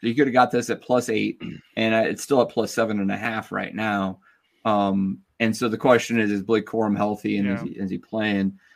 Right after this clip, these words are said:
Speaker 1: So, I mean, it seems like they're expecting him to play because that's about the same number. I think if he was gonna be out, I think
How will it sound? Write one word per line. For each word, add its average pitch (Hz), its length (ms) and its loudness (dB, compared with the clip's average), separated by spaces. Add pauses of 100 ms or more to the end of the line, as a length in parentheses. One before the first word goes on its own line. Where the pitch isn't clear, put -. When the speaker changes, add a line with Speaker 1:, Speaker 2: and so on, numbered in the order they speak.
(160)
Speaker 1:
So, 113 640 4
I 113 60 0
mean, 110 140 4
it 107 80 -4
seems 156 300 4
like 117 160 6
they're 113 120 4
expecting 113 420 2
him 101 60 2
to 98 60 0
play 113 240 0
because 107 120 0
that's 104 140 -2
about 107 320 0
the - 60 -16
same 104 200 0
number. 101 240 0
I 95 60 0
think 127 200 0
if 107 80 0
he 117 140 -2
was 98 180 -2
gonna 107 220 -2
be 98 180 -4
out, 107 400 0
I 101 80 -6
think 107 340 -6